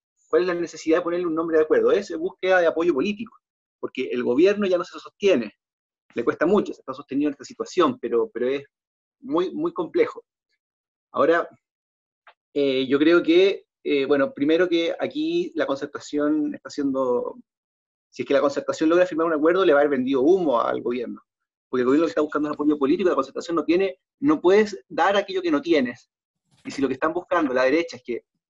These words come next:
una, un sector del, del electorado, de la población de centroizquierda, solo por el hecho de que fir-, apareció Insulza firmando en una, en un... Eso como dice Francisco antes, eso es como de otra época. En los noventa habría funcionado muy bien,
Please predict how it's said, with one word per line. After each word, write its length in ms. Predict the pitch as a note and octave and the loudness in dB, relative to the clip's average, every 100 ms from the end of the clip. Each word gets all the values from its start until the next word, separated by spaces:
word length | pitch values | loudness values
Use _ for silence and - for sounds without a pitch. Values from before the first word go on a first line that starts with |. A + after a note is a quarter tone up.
| _ - | _ -8
una, 260 | C3+ C#3+ - | -2 -2 0
un 180 | D3 D#3+ | 0 0
sector 400 | - D3 D#3 D#3+ | -4 -4 0 2
del, 200 | D3+ C#3 | 0 -2
del 160 | B2+ B2+ | -2 -2
electorado, 600 | B2+ - A#2+ C#3+ E3 D3 | -2 -6 0 2 4 2
de 60 | |
la 120 | B2+ B2+ | 2 0
población 540 | B2+ A#2 - D3 D3 | -2 -4 -4 -2 -2
de 60 | C#3 | -2
centroizquierda, 800 | C3 B2 A#2+ _ E3+ D3+ - - _ _ _ | -8 -8 -10 _ 0 0 -2 -12 _ _ _
solo 280 | - F3 | 0 2
por 140 | F3 D3 | 2 2
el 80 | C#3 | 2
hecho 300 | E3+ - C3+ | 0 0 -2
de 120 | B2 | -2
que 120 | A#2+ | -4
fir-, 240 | - A#2 - | -10 -12 -4
apareció 340 | A#2+ A#2+ E3+ | -2 0 0
Insulza 460 | C3+ - F#3 F3 D#3+ | 0 2 2 2 -2
firmando 400 | C3+ C#3+ D#3+ D#3 | -2 0 0 0
en 80 | |
una, 260 | D3+ D#3 C#3+ | 2 2 0
en 120 | C3 | -2
un... 400 | C#3+ D3 C#3+ C#3 _ _ _ _ | -2 -2 -2 -6 _ _ _ _
Eso 200 | D#3 F3 | -4 0
como 140 | D#3+ D#3+ | 2 0
dice 160 | F3 | 0
Francisco 400 | E3 C3+ E3 - | -4 -4 -4 0
antes, 220 | G3 E3 | 0 0
eso 120 | D#3+ D#3 | -2 -2
es 160 | D#3 | -2
como 260 | - C3+ B2+ | -4 -2 2
de 140 | A2+ | 2
otra 240 | C#3 C#3 D#3+ | 2 4 4
época. 320 | F#3+ C3+ - - - _ _ _ _ | 2 0 -4 -14 -20 _ _ _ _
En 60 | C#3+ | -2
los 100 | D3+ | 2
noventa 320 | E3 G#3 A3 | 4 4 4
habría 160 | G#3 G3 | 2 2
funcionado 380 | G3 G3 F#3 | -2 -2 0
muy 140 | F#3+ A#3 | 0 0
bien, 260 | A#3+ B2 | 0 0